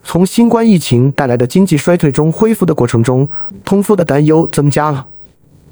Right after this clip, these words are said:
翻评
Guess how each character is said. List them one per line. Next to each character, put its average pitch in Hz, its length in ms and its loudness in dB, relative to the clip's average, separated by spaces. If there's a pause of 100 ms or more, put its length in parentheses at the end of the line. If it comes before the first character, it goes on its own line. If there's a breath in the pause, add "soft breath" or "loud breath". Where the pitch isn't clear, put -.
(2250)
翻 208 240 -2
评 160 320 0